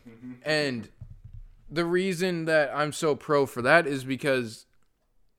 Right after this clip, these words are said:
Speaker 2: the E A Sports is gonna pay these athletes. Like, it's not gonna be an unfair advantage for, I think, well, that's one of the biggest, uh, counters against it is it's gonna be unfair to schools who have more money.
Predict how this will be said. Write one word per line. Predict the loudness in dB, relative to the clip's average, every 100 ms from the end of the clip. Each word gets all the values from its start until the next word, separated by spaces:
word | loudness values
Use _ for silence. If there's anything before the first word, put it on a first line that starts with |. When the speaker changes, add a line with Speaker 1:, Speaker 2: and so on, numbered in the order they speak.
| _ _ _ -12
Speaker 2:
the | -6 -6 -6 -4
E | 2
A | 4 2
Sports | -4 -2 -2 -2
is | -6
gonna | -6 -6
pay | -8 -8 -6
these | -8 -8
athletes. | -10 -12 -16 -20 -20 _ _ _ -18 0
Like, | 2 2 -4 _ _ _ _ -4
it's | -2
not | 0 0
gonna | 0 -2
be | -2 -4
an | -6
unfair | -8 -8 -2 2 2
advantage | 0 -6 -8 -4 -4 -4 -8
for, | -6 -2 -2 -4 -10 -18 _ _ _ _ _ _ _
I | -8
think, | -8 -8 -12 -6
well, | 0
that's | 2 2 0
one | -2
of | -2
the |
biggest, | 0 0 0 -4 -12 _ -20 _ _ -4
uh, | -2 -4 -6
counters | -6 -4 -4 -4
against | -6 -6 -8
it | -10
is | -8
it's | -8
gonna | -6 -6
be | -6
unfair | -6 -4 -2 0
to | -2
schools | -6 -6 -6 -4
who |
have | -4
more | -4 -8
money. | -6 -6